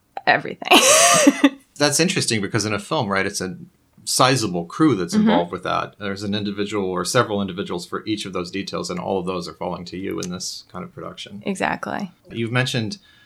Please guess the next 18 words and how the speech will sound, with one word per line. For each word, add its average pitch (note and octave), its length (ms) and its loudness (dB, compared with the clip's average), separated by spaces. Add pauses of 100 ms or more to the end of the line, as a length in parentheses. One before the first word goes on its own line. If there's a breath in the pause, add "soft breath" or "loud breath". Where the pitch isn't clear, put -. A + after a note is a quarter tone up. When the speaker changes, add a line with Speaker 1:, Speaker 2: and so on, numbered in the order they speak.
(200 soft breath)
Speaker 2:
doing B2 280 2
freelance A2 420 0
work G2+ 220 4
that G2 100 -2
maybe, F#2 460 -4 (120)
uh, F2+ 340 -4
ups - 300 -4
your G2 100 -4
skill - 300 -2
level F#2+ 280 -2
Speaker 1:
Mm-hmm. F2+ 180 0
Speaker 2:
or, E2+ 260 -4
or F2+ 200 -8 (160)
opens G#2 400 -6
new G2+ 200 -6
doors F2+ 340 -4
for F#2+ 180 -4
you, F2 220 -6